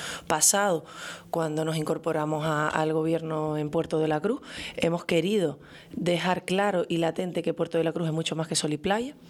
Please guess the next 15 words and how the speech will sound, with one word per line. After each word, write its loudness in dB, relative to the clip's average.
Es -4
cultura, -2
es -2
deporte, -2
es -2
gastronomía, -2
es 0
salud, 0
es -2
disfrute, -2
es 2
hogar. 2
Son 2
sus -2
tradiciones 0